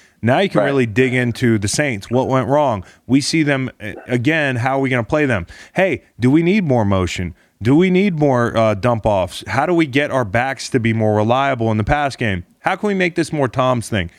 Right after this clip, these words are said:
Speaker 1: You think they can get all that done in ten days?
Speaker 2: <sighs> That's gonna be tough. It depends on how willing Bruce Arians is to change, right? To
Speaker 1: Right.
Speaker 2: adapt to your players.
Speaker 1: Right.
Speaker 2: And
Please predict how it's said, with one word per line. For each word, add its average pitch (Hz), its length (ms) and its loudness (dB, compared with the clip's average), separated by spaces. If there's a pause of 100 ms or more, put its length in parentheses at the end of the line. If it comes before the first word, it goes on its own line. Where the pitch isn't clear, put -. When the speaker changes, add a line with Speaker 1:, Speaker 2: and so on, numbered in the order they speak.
(200)
Speaker 1:
You 156 140 0
think 185 180 0
they 175 140 0
can 156 80 -2
get 147 140 2
all 143 120 2
that 131 180 0
done 131 200 0
in 107 80 0
ten 110 200 -2
days? 104 280 0 (1000)
Speaker 2:
<sighs> - 0 - (1000)
That's 139 360 2
gonna 170 140 2
be 147 140 4
tough. 139 600 -2
It 127 100 2
depends 196 360 2
on 190 120 2
how 185 160 2
willing 170 560 2
Bruce 160 240 2
Arians 165 320 2
is 143 260 2
to 147 120 -2
change, - 640 -4 (160)
right? 135 300 2
To 151 160 2
Speaker 1:
Right. 123 80 0
Speaker 2:
adapt 139 400 2
to 147 240 4
your 131 260 4
players. - 640 -2
Speaker 1:
Right. 92 200 0
Speaker 2:
And 120 480 0